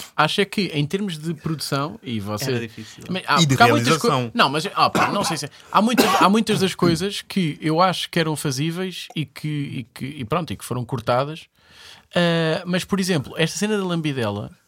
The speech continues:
Speaker 1: pá, que eu acho que era genial termos três cães na
Speaker 3: Não, não é, não, não, não
Speaker 1: Não,
Speaker 3: é
Speaker 1: pá,
Speaker 3: ser
Speaker 1: esta cena
Speaker 3: genial.
Speaker 1: do olhar, basic-,
Speaker 3: Não é
Speaker 1: mas
Speaker 3: ser
Speaker 1: só
Speaker 3: genial.
Speaker 1: para contextualizar as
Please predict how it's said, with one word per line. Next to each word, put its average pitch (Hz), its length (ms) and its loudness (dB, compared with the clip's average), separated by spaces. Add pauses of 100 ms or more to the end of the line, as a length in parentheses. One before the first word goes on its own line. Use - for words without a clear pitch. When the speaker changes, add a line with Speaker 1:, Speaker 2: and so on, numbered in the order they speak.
(140)
Speaker 1:
pá, 113 120 0
que - 100 -8
eu 139 60 0
acho 135 140 -2
que - 60 -4
era 147 100 0
genial 139 280 0
termos 110 240 -4
três 131 280 -4
cães 113 380 -4
na 98 720 -6
Speaker 3:
Não, 123 140 0
não 110 100 2
é, 123 120 4
não, 123 180 0
não, 120 180 2
não 87 60 -2
Speaker 1:
Não, 175 120 8
Speaker 3:
é 165 60 6
Speaker 1:
pá, - 80 8
Speaker 3:
ser 170 60 8
Speaker 1:
esta 143 140 4
cena 220 100 8
Speaker 3:
genial. 147 300 10
Speaker 1:
do - 60 10
olhar, 190 360 8
basic-, 180 300 4
Speaker 3:
Não 120 80 4
é 117 60 6
Speaker 1:
mas - 80 2
Speaker 3:
ser 127 80 2
Speaker 1:
só 117 60 2
Speaker 3:
genial. 233 180 6
Speaker 1:
para - 80 6
contextualizar 190 640 2
as 156 80 -2